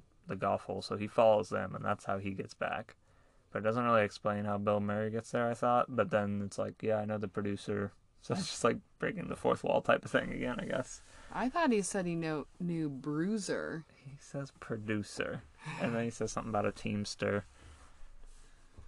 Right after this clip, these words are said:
Speaker 2: <sighs>
Speaker 1: Anyways. So I'm glad they put some explanation in there, 'cause I was thinking before we got to that scene, like, "Wait, how does Bill Murray find this place?" <laughs>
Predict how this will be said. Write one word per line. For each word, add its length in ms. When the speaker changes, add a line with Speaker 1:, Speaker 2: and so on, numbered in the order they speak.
Speaker 2:
<sighs> 80
Speaker 1:
Anyways. 600
So 140
I'm 280
glad 240
they 120
put 300
some 260
explanation 580
in 120
there, 140
'cause 140
I 100
was 280
thinking 640
before 240
we 120
got 160
to 80
that 120
scene, 160
like, 220
"Wait, 220
how 160
does 120
Bill 220
Murray 340
find 300
this 120
place?" 560
<laughs> 40